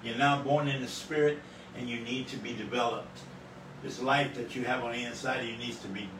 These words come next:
developed in your everyday life. So we thank you all for joining us. And there's no reason that you shouldn't be blessed if you're a believer, or if you became a believer today.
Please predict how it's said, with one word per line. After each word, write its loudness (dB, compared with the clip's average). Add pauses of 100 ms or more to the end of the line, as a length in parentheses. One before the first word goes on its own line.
(340)
developed 0
in -6
your -4
everyday -4
life. -6 (1200)
So 2
we 6
thank 4
you 4
all 10
for 4
joining 6
us. 0 (1400)
And -4
there's -2
no 8
reason 6
that 8
you 2
shouldn't 6
be 4
blessed 6
if 2
you're 8
a 2
believer, 4 (380)
or 6
if 4
you 2
became 4
a 2
believer 2
today. 6